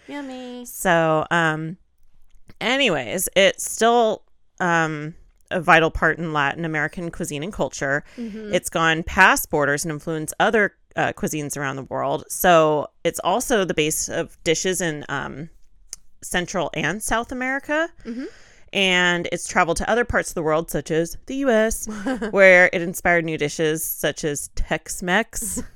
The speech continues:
Speaker 2: <laughs>
Speaker 1: Chili's.
Speaker 2: Southwestern, and Californian. So
Speaker 1: That's
Speaker 2: it's,
Speaker 1: so
Speaker 2: it's in
Speaker 1: interesting.
Speaker 2: all of these cuisines.
Speaker 1: Mm-hmm.
Speaker 2: Um,
Speaker 1: <laughs>
Speaker 2: so it's also a source of income for small-scale farmers,
Speaker 1: Mm-hmm.
Speaker 2: um, millers, and tortilla makers who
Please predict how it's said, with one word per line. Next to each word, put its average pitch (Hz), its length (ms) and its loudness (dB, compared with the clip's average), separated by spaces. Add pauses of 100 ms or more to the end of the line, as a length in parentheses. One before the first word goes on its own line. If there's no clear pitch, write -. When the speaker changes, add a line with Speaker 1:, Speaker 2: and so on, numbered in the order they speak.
(300)
Speaker 2:
<laughs> 226 380 4 (440)
Speaker 1:
Chili's. 196 420 0
Speaker 2:
Southwestern, 214 1200 8
and 156 300 0
Californian. 156 1300 -4
So 160 360 0
Speaker 1:
That's 160 180 0
Speaker 2:
it's, - 60 -12
Speaker 1:
so 165 80 -2
Speaker 2:
it's - 160 -2 (100)
in 185 60 2
Speaker 1:
interesting. 180 300 4
Speaker 2:
all 156 220 4
of 151 100 -2
these 143 200 -8
cuisines. - 640 -10
Speaker 1:
Mm-hmm. 196 180 -18 (440)
Speaker 2:
Um, 175 800 2
Speaker 1:
<laughs> - 100 -16
Speaker 2:
so 180 720 4
it's 202 140 0
also 220 300 2
a 190 60 2
source 170 280 -2
of 147 80 -4
income 143 380 -6
for 139 220 -4
small-scale 147 960 -2 (120)
farmers, 160 680 -2
Speaker 1:
Mm-hmm. 294 120 -8
Speaker 2:
um, 143 360 -8 (200)
millers, 151 600 0
and 185 220 0
tortilla 160 400 -4
makers 147 500 -4
who 143 540 -8